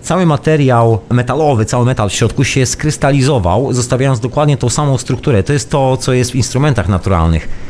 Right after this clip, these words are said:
bo one są robione z naturalnych materiałów i jak się przekroi takie drewienko, z którego jest zrobione didgeridoo i się zobaczy tą strukturę, to fizycznie my nie jesteśmy w stanie wyprodukować kopii nawet w jednej dziesiątej tego instrumentu. Nie mamy takiej technologii jako cywilizacja. To jest zbyt doskonałe, zbyt perfekcyjne,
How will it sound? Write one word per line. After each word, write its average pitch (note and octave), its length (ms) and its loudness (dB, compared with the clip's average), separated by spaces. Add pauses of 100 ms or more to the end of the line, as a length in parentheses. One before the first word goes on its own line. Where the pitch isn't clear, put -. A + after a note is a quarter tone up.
(180)
bo G#2 80 2
one A2+ 100 2
są - 140 -2
robione G2+ 300 2
z F#2 40 0
naturalnych F#2+ 420 0
materiałów A2+ 580 0
i F#2 40 0
jak F#2+ 160 2
się - 140 -4
przekroi G#2+ 420 0
takie G2+ 200 -2
drewienko, G2+ 460 2
z - 40 -8
którego F#2 220 -2
jest F#2 100 2
zrobione G2 300 2
didgeridoo F#2 600 2 (380)
i G2 40 -4
się - 140 0
zobaczy G#2 340 2
tą G#2+ 120 0
strukturę, G2 580 0 (300)
to A#2+ 80 0
fizycznie B2+ 560 0
my A2 100 4
nie A#2+ 100 4
jesteśmy D3+ 340 0
w - 40 -2
stanie D#3 260 2
wyprodukować D3 560 -2
kopii C#3+ 600 0
nawet C#3 260 0
w - 300 -10
jednej E3 340 2
dziesiątej D#3+ 420 0
tego G2+ 180 2
instrumentu. F2 680 0
Nie A2 100 2
mamy E3 180 0
takiej E3 160 0
technologii C#3 520 0 (180)
jako A#2 300 0
cywilizacja. C3 600 -2 (540)
To C#3+ 60 -2
jest C3+ 100 2
zbyt E3 200 -2
doskonałe, F3 520 0
zbyt A#2 160 -4
perfekcyjne, A2 600 -2